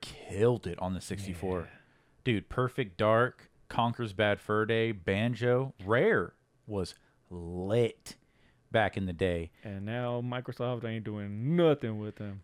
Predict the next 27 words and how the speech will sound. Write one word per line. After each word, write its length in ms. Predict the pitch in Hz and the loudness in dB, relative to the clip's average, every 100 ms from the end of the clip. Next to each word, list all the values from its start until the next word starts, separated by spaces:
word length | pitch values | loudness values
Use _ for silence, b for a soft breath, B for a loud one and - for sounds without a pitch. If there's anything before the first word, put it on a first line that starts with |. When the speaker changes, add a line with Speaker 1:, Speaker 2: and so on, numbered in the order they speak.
| 98 | -2
Speaker 1:
Well, 580 | 110 233 220 120 110 98 - _ _ _ _ _ _ - | 4 6 6 6 4 0 -12 _ _ _ _ _ _ -8
I 100 | 92 | -2
know 220 | 113 170 | 4 4
you 180 | 214 214 | 4 4
haven't 240 | 220 202 | 4 2
experienced 720 | 185 - 202 226 214 175 - | -2 0 0 2 2 0 2
it, 280 | 131 123 - _ - | 2 2 -2 _ -2
and 420 | 113 113 110 101 - _ _ _ _ - | 0 2 0 -2 -8 _ _ _ _ -14
you're 160 | 131 151 | -4 -2
so 160 | - 202 | 2 2
passionate 580 | 175 185 170 170 147 | 4 2 2 0 0
about, 420 | 135 120 117 98 85 | 2 4 4 4 -2
about 300 | 123 107 110 98 | 0 4 4 4
Banjo, 400 | 117 131 120 104 | 0 2 0 0
and 100 | 90 B B B 104 98 | -4 B B B -8 -2
I'll 80 | 123 | -2
t-, 80 | |
Speaker 2:
Nintendo. 380 | 107 104 98 95 92 - | -2 -6 -8 -8 -6 0
Speaker 1:
I'll 120 | 113 | 0
tell 240 | - 156 | 2 2
you 140 | 143 104 | 2 2
what, 440 | 113 131 95 - _ | 4 4 4 0 _
one 280 | - 120 143 | 2 4 4
thing 240 | 160 143 | 2 2
I 100 | 123 | 2
want 360 | 131 139 139 - | 4 4 2 0
you 640 | 123 107 107 240 262 101 | -8 -4 4 4 6 2